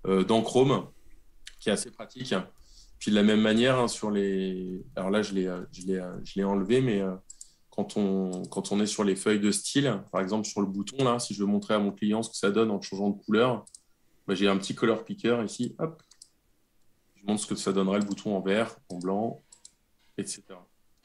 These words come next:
Donc voilà, document, point design mode et, ou mode design égale on,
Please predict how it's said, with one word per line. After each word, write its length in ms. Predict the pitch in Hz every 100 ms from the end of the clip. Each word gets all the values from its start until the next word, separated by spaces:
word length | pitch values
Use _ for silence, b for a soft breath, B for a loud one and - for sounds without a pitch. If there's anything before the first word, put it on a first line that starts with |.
| _ _ _ _ -
Donc 120 | 120
voilà, 180 | 117 110
document, 600 | 113 120 131 135 143 139 B B B B B B B _ -
point 160 | 135
design 380 | 123 131 131 131
mode 500 | 131 139 143 123 - -
et, 420 | 123 113 107 104 107
ou 60 |
mode 180 | 113 127
design 420 | 131 127 131 127 -
égale 320 | 107 107 107
on, 300 | 120 143 117